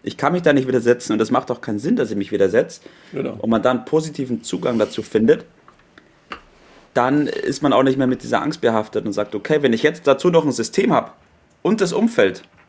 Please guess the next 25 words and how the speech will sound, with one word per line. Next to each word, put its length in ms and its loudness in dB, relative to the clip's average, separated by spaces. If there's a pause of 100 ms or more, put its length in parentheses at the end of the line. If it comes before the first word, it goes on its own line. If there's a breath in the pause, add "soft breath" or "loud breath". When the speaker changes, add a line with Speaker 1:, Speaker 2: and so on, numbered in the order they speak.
Speaker 1:
super.“ 220 -2
Speaker 2:
Das 720 -4
System 560 4
ist 220 -4
das 120 2
Entscheidende. 720 2
Ich 120 -2
muss 240 -6
da 180 2
früher 280 0
oder 120 0
später, 320 0
der 380 -4
Wille 240 4
reicht 320 2
nicht 180 -8
aus. 400 2
Ich 200 -16
brauche 340 0
auf 120 -4
die 160 0
Dauer 520 2
ein 340 2
konkretes 800 -4
System. 920 -4